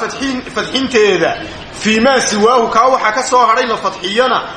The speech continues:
"multazamun," waa la laazimayaa. Waxaan intaa ahaynaa la laazimo. Halkaa waxaynu kaga baxnay ficilkii maadi iyo ficilkii amar iyo mudaarica waxa lagu bilaabanayo.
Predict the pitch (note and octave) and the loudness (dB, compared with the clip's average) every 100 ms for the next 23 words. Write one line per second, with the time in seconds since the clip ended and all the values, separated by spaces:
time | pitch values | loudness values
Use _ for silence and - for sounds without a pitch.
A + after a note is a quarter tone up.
0 | - F#3+ G#3 G3+ G3 F#3+ B3+ A3+ A3+ G3+ | -10 -6 -4 0 0 2 2 2 2 2
1 | F3+ E3+ D#3+ E3+ C#3 A#2 - - - A#3 | 2 0 -2 -4 -4 -6 -8 -12 0 2
2 | A3 C4 D#4 B3+ A#3 G#3+ G#3 F#3+ F3+ D3+ | 2 0 0 2 2 2 0 -2 -2 -4
3 | C3+ C3 A#2 - - - - - - - | -4 -6 -14 -16 -20 -20 -20 -20 -20 -18
4 | - - A3 A#3 B3 G#3 G#3 F#3+ G#3 B3+ | -10 -2 0 2 2 2 -2 -4 -2 0
5 | A#3 F3 D#3+ B2 - - - - - A#3 | 0 -4 -6 -8 -16 -20 -20 -8 -4 -2
6 | G#3+ F#3+ A3+ G#3+ F3+ F3 E3+ E3+ D#3 - | -2 -2 0 4 4 4 2 -6 -8 -16
7 | - - - - G3+ G#3 B3+ A3+ G#3+ - | -20 -20 -10 -2 0 0 0 -2 -2 0
8 | A3 A#3+ G#3 G3 F3+ F3+ C#3+ - - - | 2 4 4 4 2 2 -6 -16 -16 -4
9 | A3+ B3+ B3 A3 C4 B3 A3+ A#3 G3+ G3+ | 0 2 2 2 2 4 2 2 0 -2
10 | A3 F#3 E3+ F3 D3+ B2+ | -2 2 2 2 0 -6